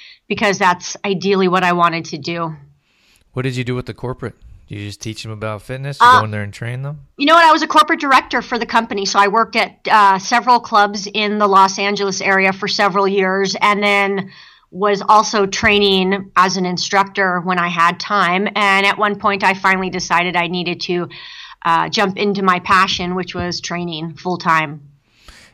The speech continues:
Speaker 2: And then, so how long have you been running your own type of establishments?
Speaker 1: I've had my own business for about ten years now.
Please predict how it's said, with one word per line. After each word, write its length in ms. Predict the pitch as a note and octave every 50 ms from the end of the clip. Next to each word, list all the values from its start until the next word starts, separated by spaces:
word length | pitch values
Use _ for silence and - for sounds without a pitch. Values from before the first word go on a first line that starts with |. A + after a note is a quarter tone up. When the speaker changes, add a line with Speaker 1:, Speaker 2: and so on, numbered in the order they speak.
| _ _ -
Speaker 2:
And 160 | G#3+ C#3 C3+
then, 160 | D3 C#3+ C3+
so 140 | - D#3 C#3+
how 120 | C#3 D3
long 200 | D3+ D3+ D3+ D3
have 100 | C#3+ C#3
you 40 | C3
been 200 | B2 C3+ B2+ A#2+
running 260 | B2+ C3+ C3+ C3+ C3
your 180 | B2+ B2 B2 B2
own 360 | B2 B2+ B2+ B2 B2 B2 A#2+
type 240 | - B2 A#2+ A2+ A2+
of 80 | A2+ A2+
establishments? 840 | G#2+ - - A#2+ A#2+ A#2+ A#2+ A#2 - - A2+ G2 F2+ - - _ - - - - - - - - -
Speaker 1:
I've 100 | A#3 G3
had 220 | A#3+ C4 C4 C4+ C#4
my 140 | C4+ C#4
own 120 | C#4+ C#4+ C4
business 340 | A#3+ C4 B3+ C4+ C4 - -
for 120 | - B3
about 200 | G#3+ G#3 G#3+ -
ten 220 | - - A#3 A3
years 300 | A3 G#3+ G3+ F#3 F#3 -
now. 260 | F3+ D#3+ - - D#3